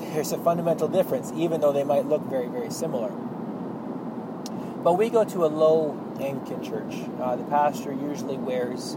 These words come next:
you know, blue jeans. He's, he just got ordained, so he wears the white collar now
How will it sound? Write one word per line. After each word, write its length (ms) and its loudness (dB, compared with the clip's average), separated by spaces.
you 60 -4
know, 120 2
blue 340 -4
jeans. 380 -6
He's, 340 -4
he 80 -8
just 180 -2
got 120 6
ordained, 420 0
so 120 -6
he 80 -4
wears 380 -2
the 180 -2
white 300 -2
collar 320 2
now 240 -6